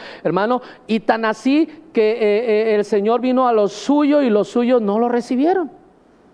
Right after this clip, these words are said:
Pero hubo, hubo gente dispuesta.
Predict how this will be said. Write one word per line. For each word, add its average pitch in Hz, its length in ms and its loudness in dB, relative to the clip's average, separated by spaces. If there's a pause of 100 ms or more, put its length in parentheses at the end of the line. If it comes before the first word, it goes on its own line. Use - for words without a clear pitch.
(1500)
Pero 175 200 0
hubo, 262 380 -2 (100)
hubo 240 220 2
gente 285 280 0
dispuesta. 285 640 -2